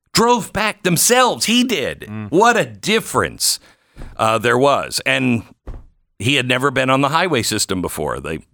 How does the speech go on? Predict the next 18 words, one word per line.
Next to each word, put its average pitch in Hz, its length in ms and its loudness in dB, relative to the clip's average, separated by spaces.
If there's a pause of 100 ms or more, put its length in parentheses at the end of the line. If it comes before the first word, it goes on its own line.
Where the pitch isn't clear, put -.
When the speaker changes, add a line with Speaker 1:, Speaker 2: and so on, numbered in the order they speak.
Speaker 1:
the 82 180 -4
highways 107 720 0
were, 87 200 -2
were 101 200 2
just 107 260 2
starting, 110 400 0
and 98 80 0
he 98 60 0
was 92 120 -2
like, 92 180 0
"I 165 160 0
gotta 175 180 0
try 160 320 2
out 151 200 -2
some 165 140 0
of 147 80 -2
these 151 220 0
highways." 123 760 2